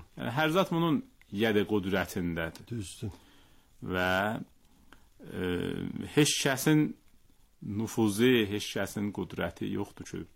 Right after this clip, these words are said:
Speaker 1: bunlara dixalət eləsin. Xub, biz vəxti öz vücudumuza baxırıq, mümkündür, m, bu ehsası əczi və, e, bəzi, dər vaqe, natəvanlıqları özümüzdə tapaq.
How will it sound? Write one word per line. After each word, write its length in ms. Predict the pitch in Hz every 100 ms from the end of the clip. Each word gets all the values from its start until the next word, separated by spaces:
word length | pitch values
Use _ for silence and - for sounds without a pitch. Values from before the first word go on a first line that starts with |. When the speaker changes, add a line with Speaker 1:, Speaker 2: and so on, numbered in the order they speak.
| -
Speaker 1:
bunlara 360 | - 87 85 85
dixalət 540 | - - 87 82 -
eləsin. 340 | - - - - _ - _ - _ - - _ _ _ _ _ - - - - - - - -
Xub, 100 | 131
biz 160 | 190
vəxti 320 | 254 202 -
öz 240 | - 170 180
vücudumuza 560 | 175 165 165 160 147 143
baxırıq, 680 | 147 - 135 131 127 117 - _ _ _ _ -
mümkündür, 840 | 113 123 - 147 160 156 160 156 - -
m, 680 | 208 190 117 107 101 98 98
bu 180 | 135 -
ehsası 760 | 127 101 - 117 110 104 117 113
əczi 640 | - 117 107 101 101 127 139 117
və, 260 | 101 98 95 90 - - - - _ _ _ _ -
e, 220 | - - 90 90 87 85 85 87 87 - 95 95 92
bəzi, 720 | 110 - 101 95 98 95 90 - - - - 233 -
dər 180 | - 92
vaqe, 320 | 90 90 -
natəvanlıqları 1120 | 95 98 101 - 107 107 104 107 - 123 170 156
özümüzdə 380 | 139 131 123 147
tapaq. 380 | - - 95